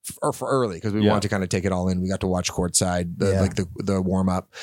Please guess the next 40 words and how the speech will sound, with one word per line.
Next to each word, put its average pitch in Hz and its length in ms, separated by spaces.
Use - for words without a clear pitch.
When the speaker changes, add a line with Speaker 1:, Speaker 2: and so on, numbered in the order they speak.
Speaker 1:
and 101 280
we 101 80
were 101 80
in 98 40
the 92 60
friends 104 260
and 104 120
family 151 320
suite, 143 240
which 127 160
is 113 60
fun 131 280
'cause 107 160
we 104 60
got 101 160
to 95 60
see - 100
the 92 80
players 101 340
after 95 220
the 98 40
game 98 240
come 92 160
pick 95 200
up, - 160
like, 92 180
their 87 140
wives 90 520
and 82 460
kids 90 400
and 85 580
see 98 200
their 90 100
cousins 90 380
and 90 100
brothers 90 300
and 104 100
stuff 107 120
like 110 100
that. 127 240